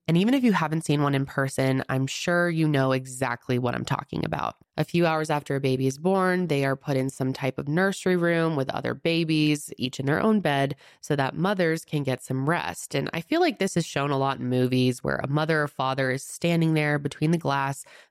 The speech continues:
pointing at which baby is their own. And that's exactly what happened in Donna's experience. Shortly after Raymond was born, he was placed in a nursery unit so that Donna could get some rest.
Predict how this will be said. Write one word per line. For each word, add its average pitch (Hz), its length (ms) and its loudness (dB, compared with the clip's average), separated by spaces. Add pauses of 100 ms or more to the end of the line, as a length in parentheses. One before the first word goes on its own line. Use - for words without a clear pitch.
pointing 185 420 2
at 139 160 0
which - 260 0
baby 131 400 2
is 123 160 0
their 123 200 0
own. 98 340 -4 (260)
And 160 120 2
that's 160 160 0
exactly 165 360 -2
what 196 120 0
happened 160 480 2
in 139 240 2
Donna's 143 340 0
experience. - 880 -6
Shortly 135 340 -2
after 139 240 -2
Raymond 143 280 2
was 139 160 -2
born, 220 480 2 (320)
he - 180 0
was 156 160 2
placed - 460 -2
in 135 120 -2
a 131 100 0
nursery 185 480 2
unit 170 340 2
so 175 100 0
that 151 240 2 (240)
Donna 131 320 0
could 131 180 -4
get - 140 -6
some 156 180 0
rest. - 460 -4